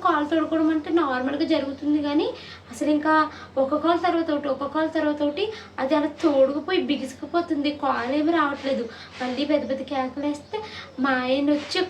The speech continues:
కాలుని ఇలా సాగదీసి కాసేపు మసాజ్ చేసినట్టు చేస్తే అది కాసేపటికి సెట్ అవుతుంది. మళ్ళీ స్టార్ట్ అయిపోతుంది. ఇలా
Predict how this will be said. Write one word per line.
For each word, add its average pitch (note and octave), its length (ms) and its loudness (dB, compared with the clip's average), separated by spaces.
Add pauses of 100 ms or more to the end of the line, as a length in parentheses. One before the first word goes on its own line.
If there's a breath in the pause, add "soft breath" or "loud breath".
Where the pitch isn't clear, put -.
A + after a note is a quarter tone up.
కాలుని C#4 500 4 (200)
ఇలా B3+ 160 0 (300)
సాగదీసి B3+ 640 -2
కాసేపు C4 500 -4
మసాజ్ C4 380 -4
చేసినట్టు C4 380 -4
చేస్తే C4 260 -4 (520 loud breath)
అది F4+ 200 2
కాసేపటికి D4+ 520 0
సెట్ B3+ 240 -6
అవుతుంది. A3 340 -6 (420 loud breath)
మళ్ళీ C#4+ 320 6
స్టార్ట్ E4 260 2
అయిపోతుంది. C4 460 -2 (360 loud breath)
ఇలా C4+ 260 4